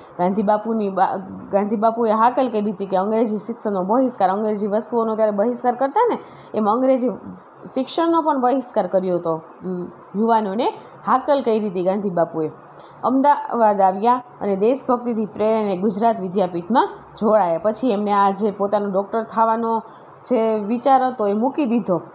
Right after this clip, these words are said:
બરાબર? અને અમદાવાદ આવ્યા અને દેશભક્તિથી પ્રેરાઈને ગુજરાત વિદ્યાપીઠમાં જોડાઈ ગયા. એ એમ કે ગુજરાત વિદ્યાપીઠમાં જોડાઈ, એને પહેલાં ડૉક્ટર બનવું હતું, પણ પછી એને અંગ્રેજી શિક્ષણના બહિષ્કાર કરવાની વાત ગાંધીજીની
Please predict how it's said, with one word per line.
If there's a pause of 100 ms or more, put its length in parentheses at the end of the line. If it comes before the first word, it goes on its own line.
(260)
બરાબર? (280)
અને
અમદાવાદ
આવ્યા
અને
દેશભક્તિથી
પ્રેરાઈને
ગુજરાત
વિદ્યાપીઠમાં (360)
જોડાઈ
ગયા. (360)
એ
એમ
કે
ગુજરાત
વિદ્યાપીઠમાં
જોડાઈ,
એને
પહેલાં
ડૉક્ટર
બનવું
હતું,
પણ (100)
પછી
એને (280)
અંગ્રેજી
શિક્ષણના
બહિષ્કાર
કરવાની
વાત
ગાંધીજીની